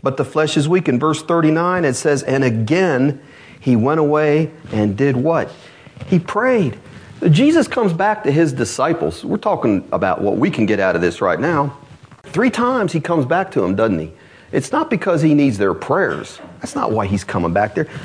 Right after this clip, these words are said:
He's concerned about them. He knows that they need to be praying because of the trial and temptation that's getting ready to come their way. He's concerned.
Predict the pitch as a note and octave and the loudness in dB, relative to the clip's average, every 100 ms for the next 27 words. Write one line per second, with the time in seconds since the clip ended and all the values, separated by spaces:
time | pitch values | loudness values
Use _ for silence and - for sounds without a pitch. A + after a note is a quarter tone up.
0 | - - A3 - G3+ F#3+ - A3 B3 A3+ | -14 -2 -2 0 -2 -2 -2 0 2 0
1 | F3+ C3+ - A#2+ - - - B3 F#3+ G3+ | 0 -2 0 0 -2 -4 0 2 2 2
2 | F#3+ D3 F#3 G#2+ A3 G3+ F#3+ F#3 - D3+ | 2 0 -2 0 2 4 2 -2 0 2
3 | F#3 D3+ D3 D3+ - - G3 F#3+ E3+ F3 | 2 2 2 0 -2 -2 0 4 2 2
4 | - - D3+ D#3+ D#3 C#3+ C#3+ C3+ - E3 | -4 -6 -4 0 0 0 -2 -2 0 2
5 | E3 E3 D3 C#3 E3+ E3 E3+ F#3 - D#3 | 2 2 2 2 0 0 0 0 0 -2
6 | - C#3+ - F3+ F#3 D3 F3+ F3 C#3 - | -2 -2 0 -2 0 2 2 2 0 0
7 | F#3 F#3 G3 G3 F#3+ B3+ A3+ F2 - - | 2 2 4 4 4 2 0 -4 -10 -20
8 | - - - - - - - - D3+ - | -20 -20 -20 -20 -20 0 0 2 0 0
9 | C4 D4 C#4+ | 0 2 0